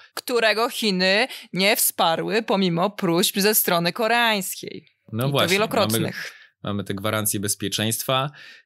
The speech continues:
Speaker 2: i mówimy tutaj o sytuacji właśnie gigantycznego napięcia na Półwyspie Koreańskim. Ja wiem, że oczywiście zawsze myśli się o tym kraju, Korei Północnej, jako takim totalnie nieobliczalnym i prowokującym bez powodu. Ale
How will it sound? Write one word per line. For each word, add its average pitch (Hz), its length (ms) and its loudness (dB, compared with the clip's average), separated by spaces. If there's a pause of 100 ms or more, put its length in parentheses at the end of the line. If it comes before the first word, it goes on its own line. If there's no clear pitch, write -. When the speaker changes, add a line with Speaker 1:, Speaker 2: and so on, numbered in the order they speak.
(120)
Speaker 2:
i 117 300 -4
mówimy 165 260 0
tutaj 156 140 0
o 147 60 2
sytuacji 139 380 -2
właśnie 135 240 -2
gigantycznego 131 640 -2
napięcia 123 520 0
na 107 100 0
Półwyspie 107 460 -6
Koreańskim. 107 1000 -2 (400)
Ja 147 100 4
wiem, 220 140 2
że 208 80 0
oczywiście 180 440 0
zawsze 175 360 2
myśli 156 300 0
się 151 140 0
o - 20 -2
tym 135 180 -4
kraju, 127 360 0
Korei 135 280 0
Północnej, 131 500 -2
jako 123 200 -4
takim 120 260 -4
totalnie 147 540 0
nieobliczalnym 131 640 0
i 120 40 -6
prowokującym 120 600 -4
bez 113 160 -2
powodu. 107 640 -4 (960)
Ale 185 300 0